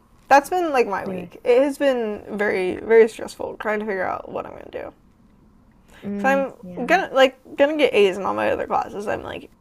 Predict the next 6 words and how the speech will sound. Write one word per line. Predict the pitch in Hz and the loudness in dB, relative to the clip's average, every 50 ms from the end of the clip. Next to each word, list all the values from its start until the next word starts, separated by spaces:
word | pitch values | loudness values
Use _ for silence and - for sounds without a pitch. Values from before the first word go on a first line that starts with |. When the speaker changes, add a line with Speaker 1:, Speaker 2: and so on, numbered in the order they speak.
| _ _ _ _ _ _ _ _ _ - | _ _ _ _ _ _ _ _ _ -20
Speaker 1:
certain. | - - - - - - 202 185 196 190 - - - - - - - 226 240 - _ _ _ _ _ _ _ _ _ _ _ _ _ _ _ _ _ _ _ - | -18 -18 -18 -14 -10 -8 -8 -8 -8 -10 -14 -14 -12 -12 -12 -14 -16 -18 -18 -20 _ _ _ _ _ _ _ _ _ _ _ _ _ _ _ _ _ _ _ -4
'Cause | - 214 202 185 180 139 - - | 0 2 2 2 2 -2 -6 -10
Speaker 2:
Certain. | - - - - - 196 196 202 196 - - - 202 190 190 185 | -16 -20 -18 -12 -8 -6 -6 -8 -8 -12 -14 -12 -10 -6 -2 0
Speaker 1:
they're | 214 208 202 202 196 196 190 - | 2 4 6 6 4 4 4 4
all, | - 196 196 202 196 190 190 190 190 190 185 185 - _ _ _ _ _ _ _ _ _ _ _ _ _ _ - | 4 4 6 6 6 6 6 4 4 2 0 -4 -8 _ _ _ _ _ _ _ _ _ _ _ _ _ _ -12
like, | - 202 160 - - - | -6 -6 -6 -6 -8 -12